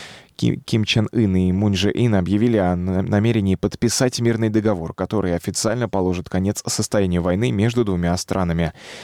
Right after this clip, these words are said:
Ким Чен Ын стал первым северокорейским лидером, посетившим Южную Корею с тысяча девятьсот пятьдесят третьего года.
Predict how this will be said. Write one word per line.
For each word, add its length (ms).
Ким 160
Чен 180
Ын 160
стал 260
первым 380
северокорейским 800
лидером, 400
посетившим 560
Южную 400
Корею 360
с 80
тысяча 300
девятьсот 400
пятьдесят 540
третьего 400
года. 320